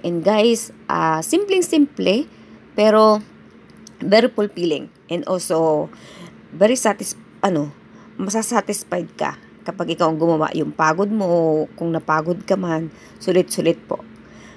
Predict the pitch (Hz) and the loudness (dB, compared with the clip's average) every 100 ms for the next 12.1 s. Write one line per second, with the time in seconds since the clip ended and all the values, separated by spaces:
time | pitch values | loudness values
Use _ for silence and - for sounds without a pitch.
0 | - 147 160 175 156 208 339 277 233 208 | -8 0 2 2 0 0 2 2 -2 -4
1 | 180 180 165 160 143 156 143 - - 165 | -2 -2 0 0 0 0 0 -4 -8 -8
2 | 156 - 143 131 127 - - - - - | -10 -6 -2 -2 -4 -10 -16 -20 -20 -20
3 | - - - - - - 151 160 156 160 | -20 -20 -20 -20 -12 -6 0 2 2 0
4 | 160 165 151 147 160 202 285 - - - | -2 -2 -4 -6 -4 -4 -4 -10 -20 -18
5 | - - - 170 170 170 175 170 180 240 | -18 -14 -6 2 4 4 4 4 6 8
6 | 294 302 294 269 254 - 226 - 185 185 | 8 4 0 -2 -8 -14 -10 -4 -2 -2
7 | 175 170 165 165 165 165 156 160 151 156 | -2 -4 -4 -4 -6 -4 -4 -4 -4 -6
8 | - 160 156 151 156 156 151 170 185 - | -8 -6 -4 -4 -6 -6 -8 -8 -10 -6
9 | 160 147 190 294 - - - - - - | -4 -2 -2 -6 -14 -20 -20 -20 -20 -20
10 | - 160 151 156 170 175 175 170 - 175 | -4 0 2 2 0 0 0 0 -2 -12
11 | - 160 160 160 180 190 147 - - 113 | -6 -6 -6 -8 -10 -8 -10 -8 -6 -6